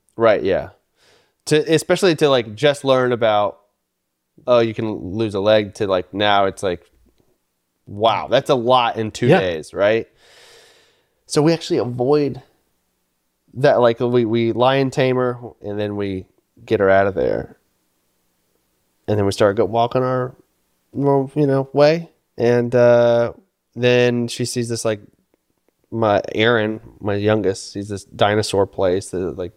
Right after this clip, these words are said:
Speaker 1: it's a little dinosaur museum. It's like, it's like nothing. It's a hole in the wall. It's just for kids to go in and waste more money. So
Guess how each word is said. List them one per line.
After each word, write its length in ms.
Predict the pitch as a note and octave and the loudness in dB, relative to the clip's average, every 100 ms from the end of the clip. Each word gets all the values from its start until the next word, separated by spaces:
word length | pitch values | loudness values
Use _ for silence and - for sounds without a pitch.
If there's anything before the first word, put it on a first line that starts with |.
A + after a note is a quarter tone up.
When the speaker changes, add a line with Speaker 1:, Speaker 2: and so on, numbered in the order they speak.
| _ _ _ | _ _ _
Speaker 1:
it's 100 | - | -4
a 40 | F#2+ | 0
little 200 | F2+ F2+ | 2 0
dinosaur 580 | D2+ F2 F2+ F2+ F#2 F2+ | 2 0 2 0 0 0
museum. 520 | F2 E2+ E2 E2 E2 | 0 -2 0 0 0
It's 120 | D2+ - | -2 -6
like, 120 | D#2+ | -8
it's 100 | - | -8
like 140 | - - | -8 -6
nothing. 300 | E2 D#2+ - | -6 -4 -6
It's 140 | - | -8
a 40 | |
hole 240 | F2 D#2+ E2+ | -10 -8 -6
in 60 | E2 | -4
the 60 | |
wall. 440 | D2+ D2 C#2+ C#2+ - | -2 0 0 -4 -8
It's 80 | - | -18
just 140 | - | -16
for 120 | - | -14
kids 300 | - C#2 C2+ | -10 -10 -10
to 60 | - | -8
go 200 | C2+ C#2 | -2 -2
in 80 | C2 | -2
and 140 | C2 | -8
waste 280 | - G2 - | -10 -10 -8
more 160 | D#2+ C#2+ | -6 -4
money. 340 | E2 D#2 B1+ | -2 -4 -6
So 400 | - G2 F2+ F2 | -6 -4 -4 -8